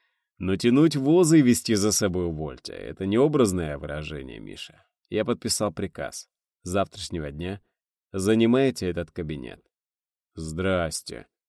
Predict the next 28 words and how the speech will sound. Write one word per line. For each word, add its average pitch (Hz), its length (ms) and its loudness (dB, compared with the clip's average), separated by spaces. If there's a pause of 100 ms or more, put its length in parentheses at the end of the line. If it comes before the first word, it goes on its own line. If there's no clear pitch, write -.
(120)
сказал 92 380 -6
я 90 140 -4
рассеянно. 82 560 -6 (400)
Нет, 117 280 6
мне 123 180 6
было 139 160 6
понятно, 160 420 0
что 107 200 -2
должность 110 360 4
зама 120 280 4
временная, 101 500 0
что - 200 -12
рано 82 280 -4
или 85 100 -6
поздно 101 320 -4
займу 139 480 2
нагретое 80 500 -4
кресло, 76 440 -10
но 95 240 -4
всё 120 180 -2
же 107 140 0
я 117 180 0
консерватор, 156 640 0
привыкаю 123 460 0
к - 60 -6
месту, 139 400 2
к - 80 -12
людям, 120 420 2